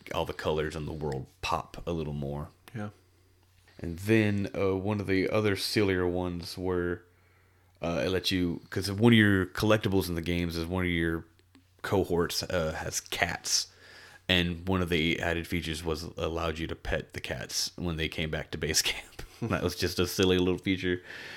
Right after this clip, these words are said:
Speaker 1: that they added. They made the map better, 'cause
Speaker 2: Yeah.
Speaker 1: the map was just kinda, boom, there. But they, uh, they, they cut away some of the excess that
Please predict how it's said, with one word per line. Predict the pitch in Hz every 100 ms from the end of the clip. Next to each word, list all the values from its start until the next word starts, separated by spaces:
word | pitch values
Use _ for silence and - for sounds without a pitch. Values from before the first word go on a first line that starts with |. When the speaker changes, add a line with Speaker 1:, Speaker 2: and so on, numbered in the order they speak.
| -
Speaker 1:
that | - 90
they | 90
added. | 85 87 92 92 - - - - - - - -
They | 92
made | 95 101 87
the | 85
map | 85 85 87 - -
better, | 113 120 127 131 - _ _ _ _ _ _ _ _ -
'cause | -
Speaker 2:
Yeah. | 92
Speaker 1:
the |
map | 92 92 90
was |
just | 87 87
kinda, | 87 82 - -
boom, | 82 76 - -
there. | 80 80 80 82 - _ _ - - - _
But | - - 80
they, | 87 87 -
uh, | 90
they, | 87 85 82 - - - _ - - -
they | 92
cut | 87 120
away | 104 104 98
some | 104 87
of |
the | 78 -
excess | 90 - 87 -
that | 87